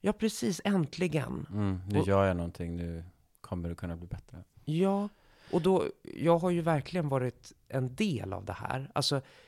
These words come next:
Speaker 1: jag har ju verkligen varit en del av att föra ut en väldigt positiv bild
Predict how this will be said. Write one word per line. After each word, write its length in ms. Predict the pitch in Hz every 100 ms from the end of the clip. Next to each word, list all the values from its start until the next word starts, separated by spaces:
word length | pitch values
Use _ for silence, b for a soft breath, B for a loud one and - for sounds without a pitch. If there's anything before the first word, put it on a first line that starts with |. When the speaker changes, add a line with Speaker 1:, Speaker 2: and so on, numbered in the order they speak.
| _
Speaker 1:
jag 100 | 131
har 40 |
ju 100 | 143
verkligen 400 | 147 160 135 165 160
varit 260 | 135 117
en 160 | 123 120
del 440 | 147 139 120 113 b b b _
av 400 | 131 113 107 104
att 120 | -
föra 300 | - 127 117 123
ut 380 | 139 156 131 -
en 80 | 120
väldigt 300 | 113 107 -
positiv 680 | 175 170 - 139 - 117 101
bild 420 | - 135 98 98